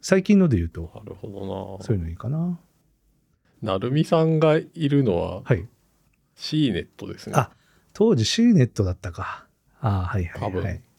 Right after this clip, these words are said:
Speaker 1: ありましたね。
Speaker 2: はい。
Speaker 1: はい。えーとね、あとは、僕じゃないとなかなかいけないなみたいなところもあるので、
Speaker 2: うん。
Speaker 1: その、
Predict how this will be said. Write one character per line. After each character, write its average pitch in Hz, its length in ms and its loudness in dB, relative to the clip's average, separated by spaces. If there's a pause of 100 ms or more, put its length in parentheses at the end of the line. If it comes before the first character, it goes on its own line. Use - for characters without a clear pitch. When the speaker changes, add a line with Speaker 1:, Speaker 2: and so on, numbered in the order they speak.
Speaker 1:
あ 92 120 -8
り 95 120 0
ま 120 100 2
し - 40 -6
た 95 200 -4
ね。 101 320 -6
Speaker 2:
は - 100 -6
い。 - 20 -2
Speaker 1:
は 90 60 -4
い。 101 60 -14 (1000)
え 107 380 4
ー - 20 -12
と 104 140 -4
ね、 95 180 0
あ 127 180 2
と 123 200 0
は、 90 180 -4 (1000)
僕 120 340 2
じ 214 60 8
ゃ 214 80 6
な 220 140 8
い 208 80 6
と 190 120 4
な 175 120 6
か 170 100 6
な 170 100 6
か 170 80 4
い 165 80 4
け 180 100 2
な 175 120 6
い 170 40 6
な 160 140 8
み 160 80 6
た 139 100 4
い 120 40 6
な 110 80 4
と 117 80 -4
こ 120 100 4
ろ 113 80 4
も 92 260 0 (500)
あ 113 160 0
る 101 120 -2
の 87 120 -6
で、 87 180 -8
Speaker 2:
う 107 100 -4
ん。 87 300 -6 (680)
Speaker 1:
そ - 100 -4
の、 90 200 -2